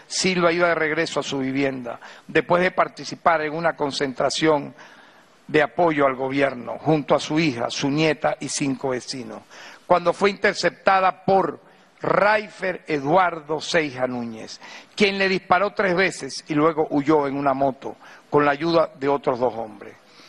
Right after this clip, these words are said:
La investigación determinó que estos tres sujetos actuaron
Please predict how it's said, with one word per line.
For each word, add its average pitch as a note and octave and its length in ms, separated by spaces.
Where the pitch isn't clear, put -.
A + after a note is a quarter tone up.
La E3 140
investigación D#3 680
determinó D3+ 680
que D3+ 100
estos C#3+ 300
tres D3 200
sujetos C3+ 440
actuaron C#3 480